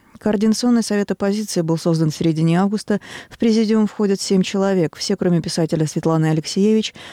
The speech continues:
арестованы или покинули страну из-за угрозы преследования со стороны властей.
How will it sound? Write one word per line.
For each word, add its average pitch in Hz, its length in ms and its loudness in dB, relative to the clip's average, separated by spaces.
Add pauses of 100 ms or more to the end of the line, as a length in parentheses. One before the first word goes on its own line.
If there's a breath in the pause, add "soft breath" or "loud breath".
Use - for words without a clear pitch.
(160 loud breath)
арестованы 220 640 2
или 208 160 0
покинули 165 500 -2
страну 180 460 2
из-за 156 180 0
угрозы 175 420 0
преследования 175 840 0
со - 180 -8
стороны 151 560 0
властей. 156 720 -4